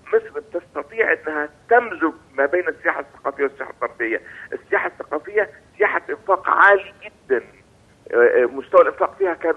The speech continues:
بيوصل لأكثر من مية وعشرين يورو في اليوم. السياحة الترفيهية بتديني كمان لا أستطيع أن أستغني عنها، لأنها بتديني عشرة مليون سايح اللي هو الماس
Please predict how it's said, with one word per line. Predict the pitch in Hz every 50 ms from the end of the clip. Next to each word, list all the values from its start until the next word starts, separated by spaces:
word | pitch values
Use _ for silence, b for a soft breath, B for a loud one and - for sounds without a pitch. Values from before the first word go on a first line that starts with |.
| -
بيوصل | 151 185 185 - 165 147
لأكثر | - - - - - - 175 156 - -
من | 139 139 -
مية | 180
وعشرين | 165 139 147 - - - 175 170 165
يورو | 170 175 175 170 151
في | - - - -
اليوم. | - 156 180 208 190 151 123 - - _ _ B B B B B B B B 120
السياحة | - - - - 415 - - 392
الترفيهية | - - - - - - - - 359 - 427 415 202 190 - - - -
بتديني | - - 160 147 - _ _ _ - 202 185 -
كمان | 165 170 185 180 180
لا | 180 -
أستطيع | - - 156 - 190 175 -
أن | 147
أستغني | - 151 - - 175 - 160 160
عنها، | - 180 185 175
لأنها | 165 147 143 143 139 139 139
بتديني | - - 139 - _ - 180 196 202 202 190 B B B B -
عشرة | - 117 135 165 185 - 175 160 156
مليون | 143 131 127 131 143 160 165 160 - -
سايح | 170 160 160 165 156 - - - B B B B B
اللي | - 101 113 127
هو | 143 151 156 156 - -
الماس | 131 123 127 160 165